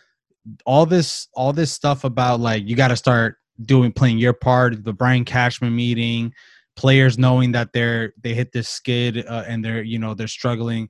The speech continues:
I don't know, man. Doesn't look good for guys like Gary Sanchez. We, we think he might break out,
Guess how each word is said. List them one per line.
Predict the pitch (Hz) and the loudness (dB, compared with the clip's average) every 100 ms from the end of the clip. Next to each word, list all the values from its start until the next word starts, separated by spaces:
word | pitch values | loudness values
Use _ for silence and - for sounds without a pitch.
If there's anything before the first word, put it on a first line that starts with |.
| _ _ _ | _ _ _
I | 123 | -6
don't | 170 | -4
know, | 180 165 | -2 0
man. | 143 139 | 0 0
Doesn't | 135 143 160 | 0 0 2
look | 151 | 2
good | 151 160 | 2 0
for | 139 | 0
guys | 120 135 131 | -2 0 0
like | 120 | 0
Gary | 135 131 | 0 0
Sanchez. | - 135 131 110 | -2 -6 -4 -8
We, | 113 127 | -4 -4
we | 113 123 | -4 -6
think | - 143 | -6 -6
he | 151 | -4
might | 139 131 | -2 -2
break | 135 127 123 | -4 -4 -4
out, | 139 151 | -2 -4